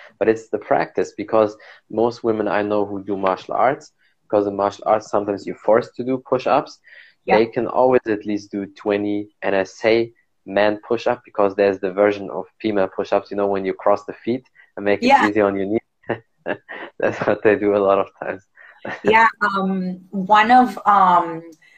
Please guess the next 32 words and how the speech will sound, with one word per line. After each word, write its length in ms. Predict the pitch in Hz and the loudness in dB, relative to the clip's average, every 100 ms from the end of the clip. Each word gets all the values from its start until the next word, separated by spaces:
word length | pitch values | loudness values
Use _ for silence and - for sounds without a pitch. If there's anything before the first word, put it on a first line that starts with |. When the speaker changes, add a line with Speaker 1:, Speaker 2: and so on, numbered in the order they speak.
| _ | _
Speaker 2:
one 160 | 185 196 | 0 0
of 120 | 196 190 | 0 -4
the 80 | 190 | -4
coaches, 840 | - 220 233 - 190 165 - - 175 | 2 4 4 2 2 2 -2 -6 2
uh, 320 | 170 170 - | 4 2 2
that 240 | 165 - | 0 0
teaches, 600 | - 190 - 196 190 185 185 | -10 -10 -2 0 0 -2 2
uh, 600 | 165 160 156 156 156 156 - - - - | 4 6 4 4 2 0 -16 -20 -20 -2
Muay 240 | 185 185 | 0 2
Thai 260 | 208 214 214 | 2 4 4
here 480 | 208 190 160 160 - | 2 4 4 2 -6
in, 520 | 175 170 160 160 165 160 | -10 -6 -6 -6 -8 -8
in 420 | 175 165 160 160 | -8 -6 -6 -2
Miami, 720 | 165 165 175 208 202 160 160 - - - | 0 2 2 2 2 -4 -8 -16 -20 2
like, 260 | 190 190 190 | 4 4 -2
he 160 | 226 | -2
would 140 | 214 226 | 2 4
always 260 | 226 226 | 4 2
say 120 | 240 220 | 2 0
when 140 | 208 | -2
people 260 | 202 196 208 | -6 0 0
would 140 | 196 185 | 2 2
go 160 | 196 | 2
and 140 | 214 196 | 2 -2
he 100 | 190 | -2
would 140 | 190 | -2
start 280 | - 190 - | 2 2 2
the 60 | 180 | 0
warm-ups 440 | - 170 185 - | 0 0 -2 -2
with 120 | 190 | -4
the 80 | 185 | -4
push-ups, 500 | 185 190 185 220 - | 0 -2 0 -4 -4